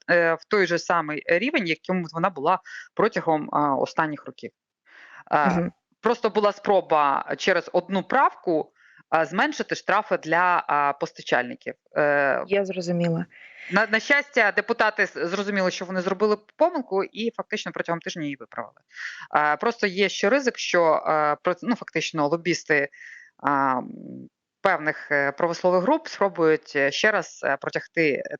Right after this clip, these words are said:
Speaker 1: такі ж правки і знизити штрафи для них через інший закон. Тобто, ну, треба просто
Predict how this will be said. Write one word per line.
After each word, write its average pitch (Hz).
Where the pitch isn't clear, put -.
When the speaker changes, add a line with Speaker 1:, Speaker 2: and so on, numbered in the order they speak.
Speaker 1:
такі 160
ж -
правки 214
і 151
знизити 151
штрафи 214
для 147
них 147
через 160
інший 147
закон. -
Тобто, -
ну, 160
треба 147
просто -